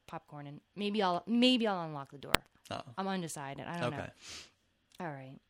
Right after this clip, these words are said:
Speaker 1: Jesus, I hate those two broads. Well, I think that's everything.
Speaker 2: Yeah, that, that's about it.
Speaker 1: And, um, we have a special treat for you guys.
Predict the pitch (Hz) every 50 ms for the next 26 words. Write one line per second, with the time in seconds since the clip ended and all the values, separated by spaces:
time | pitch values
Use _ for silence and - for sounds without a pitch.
0 | _ _ _ _ _ _ _ _ _ _ _ _ - - - - - - - -
1 | - - - - 156 - - 156 147 - 147 139 - - - - 147 135 147 143
2 | 143 139 139 131 - - - - - - - - - - - - - - - -
3 | - - - - _ _ - 349 359 339 330 330 320 311 311 302 - - - -
4 | - - - - _ _ _ _ _ _ _ _ _ _ _ - 208 208 - -
5 | 320 311 - 240 226 196 - 214 202 233 285 320 - 170 156 113 127 156 165 127
6 | 110 117 127 123 123 - - - 123 127 - - 127 135 139 139 131 143 180 -
7 | - - - - _ _ _ - 214 214 214 214 208 208 208 202 - - 214 208
8 | 202 196 190 190 190 190 190 - - 208 240 277 311 285 247 202 - - _ -
9 | - 156 175 - _ _ _ _ _ - - - - 233 226 208 - 262 - -
10 | - 240 - - - - 196 190 185 170 185 180 170 156 151 156 156 175 170 -
11 | -